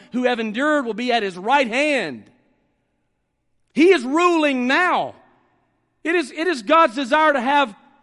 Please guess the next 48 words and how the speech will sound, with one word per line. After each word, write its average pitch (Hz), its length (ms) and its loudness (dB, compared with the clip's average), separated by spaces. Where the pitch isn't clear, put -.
authority 302 460 2
over 269 260 2
us 240 200 -4
now. 226 640 0
The 233 80 -10
Spirit 339 300 0
of 240 100 -4
God 302 300 4
is 226 100 -10
within 262 220 -2
us 233 180 -4
now 269 480 0
so 233 160 -4
that 226 100 -4
he 269 140 -2
may 269 160 0
lead 285 320 0
us 269 140 0
and 226 160 -10
guide 285 240 2
us - 120 -8
away 247 300 -2
from 226 240 -8
sin. 277 480 -4
By 247 160 0
Jesus 285 500 -4
saying 294 300 -4
that 240 120 -4
his 226 160 -8
kingdom 285 440 -4
was 226 180 -6
not 220 240 -4
earthly 180 640 0
and 254 200 -2
that 269 260 -2
it 254 80 -8
was 240 160 -8
not 302 240 2
of 262 100 -2
this 254 160 -8
world, 254 480 0
what 320 160 2
he 285 180 -2
was 240 200 -4
telling 277 440 -4
to 214 100 -10
Pilate 277 560 -4
is, 240 360 -4